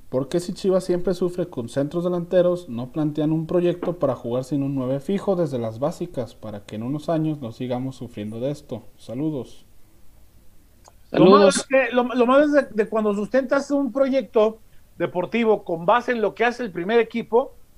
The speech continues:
Speaker 2: luego resulta que corres al técnico y ¿qué va a hacer con todo el resto del proyecto? ¿Cuántas veces no lo han hecho así, César?
Speaker 3: Uf, sí, sí, sí, cómo no.
Speaker 2: Vamos a jugar
Speaker 3: Cómo no.
Speaker 2: todas las divisiones inferiores como el primer equipo, pero a los quince días ya rajaste al técnico.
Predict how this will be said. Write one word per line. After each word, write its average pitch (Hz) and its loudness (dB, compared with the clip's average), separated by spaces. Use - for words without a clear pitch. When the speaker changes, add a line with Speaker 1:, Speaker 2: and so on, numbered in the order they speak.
Speaker 2:
luego 196 6
resulta 233 2
que 196 -10
corres 220 0
al 214 -2
técnico 247 -4
y 196 2
¿qué 214 0
va 226 6
a - 4
hacer 226 -2
con 233 -6
todo 226 4
el 226 0
resto 220 -2
del 208 0
proyecto? 190 -2
¿Cuántas 208 2
veces 240 0
no 240 2
lo 233 6
han 240 2
hecho 240 -2
así, 220 -6
César? 180 -10
Speaker 3:
Uf, 302 6
sí, 185 6
sí, 190 2
sí, 185 0
cómo 185 0
no. 165 -4
Speaker 2:
Vamos 294 2
a 285 2
jugar 247 4
Speaker 3:
Cómo 320 -2
no. - -10
Speaker 2:
todas 285 6
las 262 4
divisiones 220 -6
inferiores 240 -2
como 214 -4
el 196 -4
primer 190 0
equipo, 226 -4
pero 160 6
a 160 6
los 156 -2
quince 240 0
días 247 6
ya 247 4
rajaste 240 2
al 220 0
técnico. 175 -4